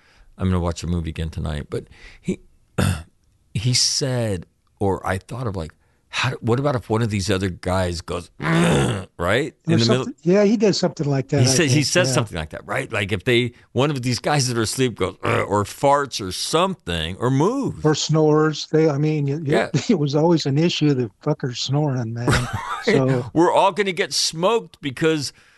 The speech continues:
Speaker 1: right? Because Rogers snored, and, right? And they just, and they smoked us, and the whole thing happened in about three seconds.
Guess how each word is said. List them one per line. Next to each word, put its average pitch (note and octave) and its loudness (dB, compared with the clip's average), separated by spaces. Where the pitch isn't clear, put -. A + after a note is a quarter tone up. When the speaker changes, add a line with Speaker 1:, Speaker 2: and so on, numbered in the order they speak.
Speaker 1:
right? D#3+ 0
Because D#3+ 0
Rogers D#3 2
snored, D3 0
and, G#2+ -8
right? C3+ 2
And C3 0
they C#3+ 2
just, C#3 -4
and C#3 2
they D#3+ 4
smoked F3 -2
us, B2+ -2
and C3 -2
the C3+ 2
whole E3 -2
thing F#3 -2
happened D3+ 0
in C3+ -2
about A#2 0
three D3 -2
seconds. A#2 -4